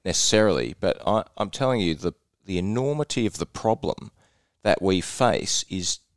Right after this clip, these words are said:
difficult to overstate. Go into a milk bar or a cafe or a supermarket and l-, walk up and down the aisles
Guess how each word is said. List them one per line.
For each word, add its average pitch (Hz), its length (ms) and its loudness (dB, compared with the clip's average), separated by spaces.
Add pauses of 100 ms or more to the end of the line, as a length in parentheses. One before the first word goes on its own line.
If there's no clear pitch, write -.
(120)
difficult 120 560 -2
to - 120 -2
overstate. 82 760 2 (680)
Go 123 260 6
into 135 420 0
a 131 80 0
milk 107 320 0
bar 58 400 -6 (560)
or 110 220 6
a 117 40 4
cafe - 840 -2
or 104 220 8
a 123 40 2
supermarket - 1000 0 (460)
and 87 180 -2
l-, 95 320 -6
walk 110 320 2
up 117 160 2
and 120 120 0
down 101 220 4
the 98 140 6
aisles - 560 4